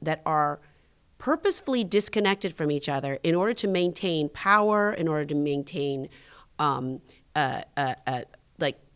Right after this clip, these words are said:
hold on resources, in order to make possible the competition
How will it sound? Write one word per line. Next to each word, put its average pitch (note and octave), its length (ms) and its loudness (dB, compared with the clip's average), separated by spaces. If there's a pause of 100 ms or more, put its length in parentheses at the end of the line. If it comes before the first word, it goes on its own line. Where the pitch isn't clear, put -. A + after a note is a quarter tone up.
(140)
hold F#3+ 420 2
on C#3+ 200 0
resources, G#3 1200 4 (480)
in G3 140 6
order F3 200 6
to C#3+ 600 -2 (240)
make E3 320 2 (680)
possible E3+ 680 4
the E3+ 100 -2
competition F#3 920 -2